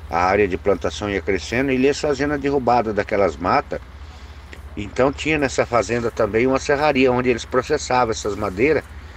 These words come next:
que eles tiravam da, da fazenda pra expandir mais a plantação. Então era comum, ele diz pra mim, que naquela fazenda, eh,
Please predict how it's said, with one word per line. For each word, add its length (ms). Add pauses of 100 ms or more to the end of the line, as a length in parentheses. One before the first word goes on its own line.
(320)
que 80
eles 160
tiravam 520
da, 460 (760)
da 140
fazenda 540
pra 360
expandir 520
mais 280
a 80
plantação. 680 (640)
Então 420
era 140
comum, 460
ele 200
diz 240
pra 180
mim, 180
que 680 (420)
naquela 480
fazenda, 680 (440)
eh, 120